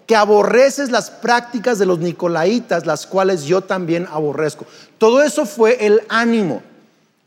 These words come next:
la celebración. Esto estás haciendo bien. Ahora vamos a, a explicarlo un poquito,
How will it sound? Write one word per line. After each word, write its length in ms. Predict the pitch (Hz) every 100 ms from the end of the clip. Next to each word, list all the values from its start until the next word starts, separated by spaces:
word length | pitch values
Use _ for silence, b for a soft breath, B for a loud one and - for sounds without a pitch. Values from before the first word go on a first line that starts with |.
| -
la 160 | 185
celebración. 640 | - 190 180 175 160 220 247
Esto 180 | -
estás 200 | 254 247
haciendo 520 | 208 180 - 202 190 175
bien. 280 | 175 151
Ahora 160 | 156 214
vamos 260 | 262 311 247
a, 160 | 214 B B B
a 60 |
explicarlo 680 | 190 - 214 170 233 240 233
un 120 | 226
poquito, 600 | - 190 220 196 175 147